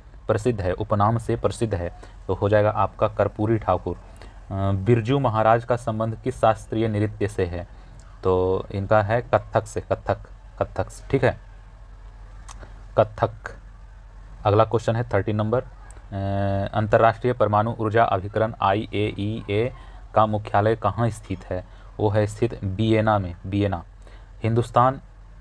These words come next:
एयर-, एरोनॉटिक्स लिमिटेड की स्थापना किस वर्ष की गई थी? तो किस वर्ष की गई थी दोस्तों? उन्नीस सौ चालीस ईस्वी को। निम्नलिखित में से किस शासक को शिलादित्य कहा गया है? शिलादित्य कहा गया है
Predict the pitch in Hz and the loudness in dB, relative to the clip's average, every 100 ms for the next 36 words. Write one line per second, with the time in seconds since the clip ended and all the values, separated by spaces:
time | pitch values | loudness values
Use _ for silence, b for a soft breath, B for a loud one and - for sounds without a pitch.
0 | - 117 120 120 120 120 - 107 113 123 | 0 4 6 4 -2 -12 -6 0 2 2
1 | 117 104 104 117 - - 101 101 101 113 | 4 2 4 0 -2 -6 -2 0 0 0
2 | 107 - 98 - 98 92 101 110 - B | 0 0 -2 0 0 0 0 -2 -4 B
3 | B B - 127 104 101 113 - 101 95 | B B -2 -2 4 4 2 -2 -2 -2
4 | 92 - 90 - b - - - 107 - | -2 -6 -12 -12 b -10 -10 -4 -4 2
5 | 98 110 - 113 110 107 110 107 113 101 | 4 4 0 0 0 0 -2 0 -2 -2
6 | 101 135 127 107 95 - - 92 87 95 | -2 -4 2 4 4 0 -8 -8 -6 -2
7 | 107 107 120 120 113 101 107 B B B | -2 -2 -2 -4 -2 -2 -4 B B B
8 | B - 143 - - 110 104 120 - - | B 0 0 0 4 4 4 -2 -4 -2
9 | 95 101 - - - - 113 120 107 117 | -2 -2 -10 -20 -12 -2 4 4 4 0
10 | - 123 117 101 98 101 95 92 87 92 | 0 -4 0 0 2 0 2 0 2 -2
11 | 87 - 107 107 104 - 104 101 92 95 | -4 -4 2 2 0 -6 -2 0 2 0
12 | 92 90 92 | 0 -2 -4